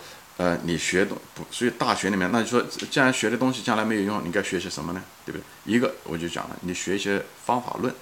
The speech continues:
不要学知识本身，学方法论。这个我在以后再，呃，那个，还有一个就培养自己的自学能力，对不对？不要天天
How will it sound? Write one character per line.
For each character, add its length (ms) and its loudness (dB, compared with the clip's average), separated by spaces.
不 80 4
要 120 8
学 200 -2
知 200 -4
识 120 -6
本 80 -14
身， 160 -10
学 100 -8
方 220 -4
法 100 -8
论。 140 -2
这 120 4
个 80 6
我 160 6
在 260 2
以 120 -6
后 120 -2
再， 140 0
呃， 80 -4
那 120 -2
个， 120 -8
还 100 4
有 80 6
一 40 4
个 60 -2
就 60 -10
培 80 0
养 100 0
自 160 -6
己 60 -10
的 60 -14
自 160 -4
学 140 -6
能 80 -6
力， 80 -8
对 100 -4
不 60 0
对？ 100 2
不 80 4
要 80 10
天 160 0
天 120 2